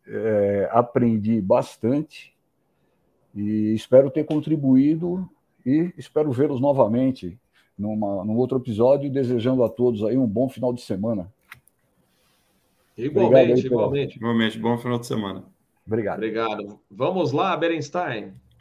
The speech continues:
Speaker 3: É, é, eu tava comentando sobre isso e, é, a respeito dessa eterna discussão entre o Papi,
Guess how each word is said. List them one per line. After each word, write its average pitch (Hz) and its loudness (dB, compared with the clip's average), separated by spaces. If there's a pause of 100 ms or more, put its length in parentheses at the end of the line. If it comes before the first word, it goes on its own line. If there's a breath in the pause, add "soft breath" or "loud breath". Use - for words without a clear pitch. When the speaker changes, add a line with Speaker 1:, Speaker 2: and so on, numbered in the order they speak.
(800)
Speaker 3:
É, 113 -2
é, 110 -2 (380)
eu - -6
tava 131 2
comentando 117 -2
sobre 110 -4
isso 127 0
e, 110 -2 (380)
é, 92 -8 (180)
a 92 -16
respeito 101 -2
dessa 101 0
eterna 117 2
discussão 113 -6
entre 110 -6
o 101 -8
Papi, 127 -2